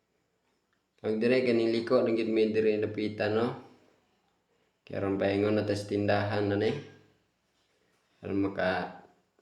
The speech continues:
tabang-tabang tanan nito gabri no. Kaya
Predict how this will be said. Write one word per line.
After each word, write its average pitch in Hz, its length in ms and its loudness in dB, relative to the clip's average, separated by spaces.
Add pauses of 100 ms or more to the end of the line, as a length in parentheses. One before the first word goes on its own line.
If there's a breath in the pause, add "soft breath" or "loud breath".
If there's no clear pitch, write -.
tabang-tabang 101 720 -2
tanan 110 320 2
nito 107 240 -2
gabri 107 480 0
no. 120 320 -2 (1200)
Kaya 98 240 -4